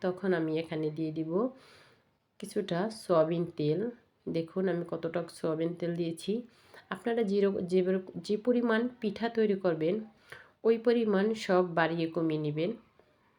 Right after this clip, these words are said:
এখন আমি তেলটা দিয়ে আবারও ভালোভাবে কাইটাকে মথে নিচ্ছি। মথে নিয়ে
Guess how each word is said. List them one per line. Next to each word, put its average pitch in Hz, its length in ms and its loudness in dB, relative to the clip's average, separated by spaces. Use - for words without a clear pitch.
এখন 208 300 -4
আমি 180 300 2
তেলটা 196 440 2
দিয়ে 175 320 2
আবারও 185 500 0
ভালোভাবে 175 600 0
কাইটাকে 170 440 -4
মথে 165 320 -2
নিচ্ছি। 165 420 -4
মথে 208 340 2
নিয়ে 202 220 4